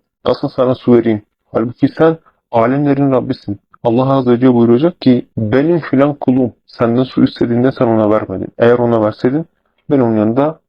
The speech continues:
bulacaktım." Şimdi tatil ehli, cehmiyeler vesaire, ehl-i sünnete diyorlar ki, "Siz nasıl sıfat ayet-, ayetlerinin zahirini alıyorsunuz?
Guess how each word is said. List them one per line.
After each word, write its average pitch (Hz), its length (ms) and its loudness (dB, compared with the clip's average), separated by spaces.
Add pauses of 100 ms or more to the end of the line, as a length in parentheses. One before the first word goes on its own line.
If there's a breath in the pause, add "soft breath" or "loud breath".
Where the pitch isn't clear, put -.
(220)
bulacaktım." - 520 -8 (340)
Şimdi 202 380 -2
tatil 160 400 -2
ehli, 104 320 0 (320)
cehmiyeler 117 640 -2
vesaire, 107 520 -2 (300)
ehl-i 143 220 2
sünnete 151 420 0
diyorlar 190 320 0
ki, - 260 -4 (220)
"Siz 165 280 0
nasıl 151 420 0
sıfat 143 460 -6
ayet-, 127 520 -2
ayetlerinin 123 460 2
zahirini 120 440 0
alıyorsunuz? 113 460 0